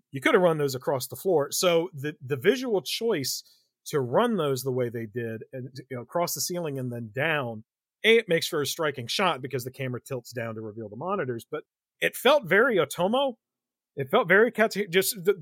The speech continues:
the layout of it, of both the monitors and the machines. I felt it just had that kind of organic mechanical effect with the,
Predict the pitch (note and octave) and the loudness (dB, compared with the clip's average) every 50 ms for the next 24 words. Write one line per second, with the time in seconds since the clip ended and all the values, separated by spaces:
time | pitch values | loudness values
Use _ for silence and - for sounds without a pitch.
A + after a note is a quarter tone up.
0 | C3+ A2+ A#2 F3+ F3+ F3 F#3 G3 G3+ G3 F3 E3+ C#3+ C#3 C3 B2+ B2+ C3+ B2+ C3 | -2 2 4 6 6 8 8 8 8 8 8 6 6 4 2 2 0 -2 0 0
1 | C#3+ D3 C#3+ - C#3+ C#3 C#3+ D#3 D#3 D#3+ D#3+ D3+ C#3+ - E3 C#3 C#3 C3+ B2+ B2 | 0 0 0 -2 -4 -4 -2 0 0 2 2 0 0 -2 -4 -6 -6 -6 -6 -6
2 | - D#3 D3 C3+ A#2+ A#2 - - C#3 C3 - - D3+ C3 C3 _ _ _ _ _ | -6 -8 -8 -8 -8 -8 -6 -6 -6 -6 -6 -8 -12 -12 -12 _ _ _ _ _
3 | _ _ - D#3+ D#3 - - E3 D#3+ D3+ D#3 D3 C#3 - D#3 D#3 D3+ D3 C3+ C3 | _ _ 0 0 2 2 2 0 2 2 0 -2 -4 -4 -4 -4 -4 -4 -4 -4
4 | - D3 C#3 B2 G#2 G#2+ A#2+ C#3+ D3 D3 C#3+ C3+ C3+ - - - _ _ _ _ | -2 -2 -2 -2 -4 -4 -2 0 0 0 0 -2 -4 -8 -20 -20 _ _ _ _
5 | _ _ _ _ _ _ _ _ - D#3 C#3+ C#3 C#3+ C#3 D#3+ D#3+ D#3+ D#3 C3+ D3 | _ _ _ _ _ _ _ _ -12 -6 -4 -4 -2 0 2 2 2 2 2 0
6 | C#3 B2+ C3 D#3+ D3 C3+ - - C3 C3 A2 A#2 A#2+ A#2 | 0 0 2 2 2 2 0 -2 -4 -4 -4 -4 -6 -8